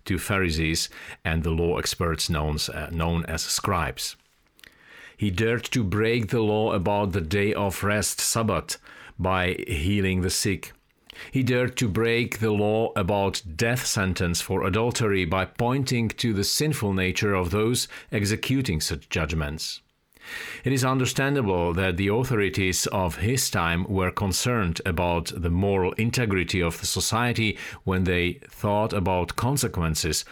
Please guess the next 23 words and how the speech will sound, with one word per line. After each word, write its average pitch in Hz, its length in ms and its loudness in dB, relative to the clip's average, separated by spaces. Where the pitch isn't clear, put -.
of 80 160 -4
such 120 380 -2
application 80 920 0
of 87 240 -2
justice. 82 640 -4
However 117 380 2
difficult 120 460 0
it 82 100 0
might 87 240 2
appear, 101 540 2
this 120 360 0
is - 540 0
the 104 300 0
application 101 800 0
of 120 220 0
justice 104 540 0
announced 87 800 0
in 90 180 2
the 85 80 0
prologue 87 640 0
of 90 220 -2
John's 92 340 0
Gospel. - 480 -4